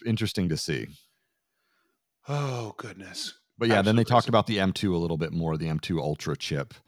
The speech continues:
Speaker 1: you know,
Speaker 2: Yeah.
Speaker 1: basically the number of cores and everything, n-, you know, is next. But then, and then I think they kind of dipped after that into the software side of things for a while,
Speaker 2: The
Speaker 1: right?
Speaker 2: They, they did. The
Speaker 1: In the
Speaker 2: last thing I'll
Speaker 1: announcement
Speaker 2: say about the
Speaker 1: stand.
Speaker 2: Mac Pro when we transition that is just that, that, that was,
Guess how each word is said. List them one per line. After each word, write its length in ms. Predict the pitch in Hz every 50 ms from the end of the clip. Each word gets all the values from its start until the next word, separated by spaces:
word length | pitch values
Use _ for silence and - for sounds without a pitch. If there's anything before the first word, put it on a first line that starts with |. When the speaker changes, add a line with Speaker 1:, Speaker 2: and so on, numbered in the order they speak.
| _ _ _ _ _ _ _
Speaker 1:
you 120 | - 87 80
know, 120 | 71 69
Speaker 2:
Yeah. 160 | - 120 92 78
Speaker 1:
basically 400 | 85 80 - - - - 82 76
the 140 | 76 82
number 240 | 78 78 78 76 76
of 100 | 76 -
cores 360 | - - 80 73 73 73 69
and 80 | 76 76
everything, 600 | 71 64 69 65 - - 76 69 67 69 69 - - -
n-, 160 | - 90 87 - - -
you 120 | 92 85
know, 160 | 78 76 71 73
is 100 | - -
next. 180 | 85 - -
But 100 | - 85
then, 160 | 120 117 90 92
and 140 | 113 104 110
then 100 | 110 113
I 80 | 113 98
think 200 | - 117 101 -
they 160 | - 90 85
kind 260 | - - 98 95 90
of 200 | 85 73 - -
dipped 240 | - 98 98 - -
after 240 | - 92 - - 90
that 180 | - 185 202 185
into 180 | 165 160 78 73
the 100 | - 151
software 420 | - 90 85 98 - - - -
side 260 | - - 69 64 64
of 80 | 64 -
things 280 | - 69 69 67 -
for 160 | - - 76 69
a 40 |
while, 360 | 67 69 71 65 64 57 55 62
Speaker 2:
The 40 |
Speaker 1:
right? 320 | 64 65 71 80 95 - - - _ _ -
Speaker 2:
They, 180 | 165 185 180
they 180 | - 160 175 165
did. 140 | 143 143 110
The 80 | 135
Speaker 1:
In 40 | 131
the 40 | 156
Speaker 2:
last 180 | 175 196 - -
thing 100 | 208 185
I'll 40 | 160
Speaker 1:
announcement 60 | 139
Speaker 2:
say 120 | - 143
about 160 | 131 131 123 -
the 60 | 131
Speaker 1:
stand. 20 | 127 123 123 -
Speaker 2:
Mac 60 | -
Pro 200 | - 143 131 127
when 120 | 123 117
we 100 | 120 117
transition 520 | 113 - - 120 113 104 117 110 - - 123
that 100 | 117 110
is 60 | 101
just 140 | 120 120 - -
that, 160 | 120 120 -
that, 140 | 127 123 113
that 100 | 127 131
was, 160 | 139 131 123